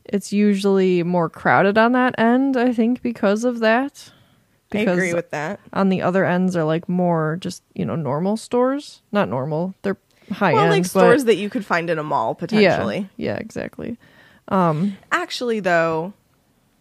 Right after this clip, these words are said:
Speaker 2: if you think about it, West Side has added a lot of Disney-themed stores, too. So now it's really just the center portion that is, like, mall-type stores.
Speaker 1: Yeah.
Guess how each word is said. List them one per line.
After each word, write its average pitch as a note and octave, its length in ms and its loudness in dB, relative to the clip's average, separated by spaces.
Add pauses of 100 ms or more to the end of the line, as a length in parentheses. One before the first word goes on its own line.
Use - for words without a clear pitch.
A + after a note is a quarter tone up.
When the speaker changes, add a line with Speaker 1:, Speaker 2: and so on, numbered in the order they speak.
(480)
Speaker 2:
if A#3+ 160 -2
you C#4+ 100 0
think C#4 220 -6
about F3+ 240 0
it, D#3 220 -2
West F#3 460 -2
Side D#3 360 -2
has F#3 220 -6
added B2 380 -6
a - 40 -8
lot C3 200 -4
of E3+ 160 -10
Disney-themed D#3 680 -10
stores, - 460 -10
too. C#3+ 260 -8
So F3+ 160 -8
now F3+ 220 -2
it's - 160 -8
really A3+ 200 -4
just G3 220 -12
the E3 60 -12
center D#3 600 -8
portion A#2+ 680 -10
that D#3 140 -4
is, C3+ 180 -8
like, A2 300 -8 (120)
mall-type F3 800 -10
stores. - 580 -14 (540)
Speaker 1:
Yeah. F#3+ 280 -4